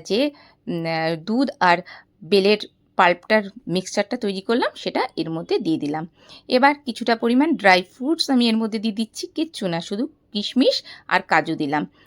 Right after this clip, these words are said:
চাইলে পরে অন্য কিছুও দেওয়া যেতে পারে বা শুধু কিশমিশও দেওয়া যেতে পারে, কারণ আমরা যখন এটা খাবো না, কিশমিশটা মুখে পড়লে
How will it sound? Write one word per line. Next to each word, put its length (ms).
চাইলে 240
পরে 160
অন্য 260
কিছুও 280
দেওয়া 180
যেতে 200
পারে 200
বা 100
শুধু 320
কিশমিশও 460
দেওয়া 240
যেতে 160
পারে, 200
কারণ 180
আমরা 280
যখন 200
এটা 180
খাবো 320
না, 140
কিশমিশটা 460
মুখে 240
পড়লে 300